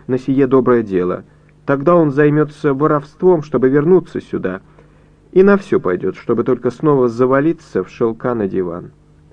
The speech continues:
Начнёт воровать дальше больше — а там, надеюсь, и убьёт, если жертва вздумает защищать своё добро.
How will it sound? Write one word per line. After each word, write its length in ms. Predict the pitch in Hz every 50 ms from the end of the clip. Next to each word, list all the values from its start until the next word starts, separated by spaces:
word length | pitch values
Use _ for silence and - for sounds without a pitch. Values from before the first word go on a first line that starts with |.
| _ _ _
Начнёт 480 | 127 135 139 139 - - 160 156 - 151
воровать 440 | 151 147 147 151 151 170 160 139 117
дальше 360 | 139 143 135 - - - 107
больше — 500 | 101 101 101 98 92 - - - 104 - - _ - _ _ _
а 80 | 147 -
там, 180 | 196 190 180
надеюсь, 480 | 175 175 165 190 185 175 165 - - -
и 120 | - 160 165
убьёт, 520 | 160 151 143 147 147 165 180 160 - -
если 260 | 110 104 - - 110
жертва 400 | 104 - 143 139 135 - 123 120
вздумает 480 | 113 110 104 117 123 117 117 117 107 104
защищать 560 | 113 120 - - - 127 - - 127 110 -
своё 220 | - 117 117 117
добро. 380 | 117 131 139 143 - 110 87